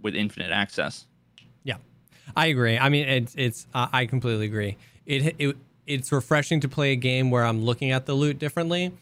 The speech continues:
Speaker 2: but it really did just kind of reinforce that thing where and once again, like we said, a change that kind of brings other changes.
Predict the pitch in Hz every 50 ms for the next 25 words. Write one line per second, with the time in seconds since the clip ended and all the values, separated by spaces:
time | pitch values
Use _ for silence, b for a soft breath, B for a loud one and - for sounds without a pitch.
0 | b b b b _ 131 143 135 135 131 120 139 143 135 131 127 120 120 131 123
1 | 117 117 127 117 - - 131 120 117 110 113 120 117 113 110 - 127 117 110 -
2 | - 110 104 - - 123 120 110 104 98 98 98 98 95 95 - b b b b
3 | b b _ - 147 143 139 139 135 127 - 143 160 151 123 113 113 117 117 131
4 | 123 - - 120 113 117 113 - - 143 131 123 120 113 - 120 110 - - 123
5 | 117 110 113 123 120 117 117 113 120 110 104 107 104 - 123 120 113 113 98 92
6 | - - -